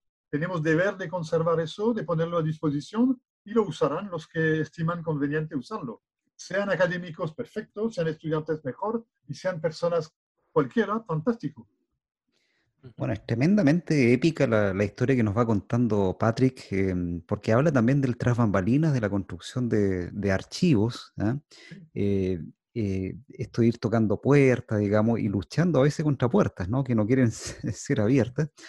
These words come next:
Speaker 2: Aprovecho el paréntesis, em, eh, Patrick, para presentarte aquí a nuestro cuarto panelista, Alex, el doctor Alex Ovalle,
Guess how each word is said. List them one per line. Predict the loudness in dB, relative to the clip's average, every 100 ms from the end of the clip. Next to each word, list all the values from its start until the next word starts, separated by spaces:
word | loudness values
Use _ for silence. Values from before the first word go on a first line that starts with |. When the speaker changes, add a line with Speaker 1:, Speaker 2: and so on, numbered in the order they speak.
| -14
Speaker 2:
Aprovecho | -2 4 4 4
el | 2
paréntesis, | 4 4 4 0 0 -2 -2
em, | -2 0 0 -2 -6 -10 -12
eh, | -10 -6
Patrick, | -2 0 -2 0
para | 0
presentarte | 0 -4 -6 -4 -4 -4
aquí | 0
a | 2
nuestro | 2 -2 -2
cuarto | 0 0 2
panelista, | 2 2 2 -2 0 2
Alex, | 4 2 -2 -4
el | -2
doctor | -4 -4 -6
Alex | -4 -4 0
Ovalle, | 2 2 0